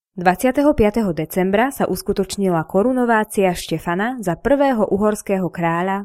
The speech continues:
so súhlasom nemeckého cisára Ota tretieho a pápeža Silvestra druhého. V Ostrihome bolo založené arcibiskupstvo. Jeho prvým arcibiskupom bol Dominik, neskôr Astrik Anastázius,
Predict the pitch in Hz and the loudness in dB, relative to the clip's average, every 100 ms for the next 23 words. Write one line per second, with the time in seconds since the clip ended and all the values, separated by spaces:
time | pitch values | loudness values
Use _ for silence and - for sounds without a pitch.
0 | 185 196 240 294 247 233 214 180 180 240 | -4 -2 0 0 2 0 0 -2 0 -2
1 | 262 - 226 156 - 196 220 196 190 185 | -4 -2 -2 -2 -4 -2 0 0 0 -2
2 | - 240 240 226 196 185 180 151 151 - | -2 0 0 0 0 0 0 -2 -4 -12
3 | - 151 156 156 196 208 240 240 - 269 | -10 -2 0 2 2 2 0 0 2 4
4 | 262 247 226 202 180 165 151 147 143 - | 4 2 2 2 4 4 2 -2 -6 -10
5 | _ _ _ _ _ _ _ _ _ _ | _ _ _ _ _ _ _ _ _ _
6 | _ _ _ - - 254 339 302 269 247 | _ _ _ -2 0 2 4 6 6 4
7 | 220 208 175 170 190 208 214 196 185 - | 6 6 6 4 4 4 2 4 4 2
8 | - 175 - 196 165 - 147 - 151 147 | 0 0 0 0 0 -4 -8 -8 -6 -8
9 | - _ - 175 165 180 220 247 - 151 | -10 _ -2 0 2 4 4 2 0 -6
10 | - 190 202 - 226 254 254 285 277 294 | -2 -2 -2 -4 0 2 0 2 4 6
11 | 240 196 156 143 - - _ _ - 180 | 8 6 2 -4 -12 -20 _ _ -4 -2
12 | 185 - 285 285 180 156 - 123 - _ | -2 2 2 2 -4 -4 -8 -10 -12 _
13 | _ 190 208 170 - 147 147 135 - - | _ 0 0 0 -4 -8 -8 -10 -12 -18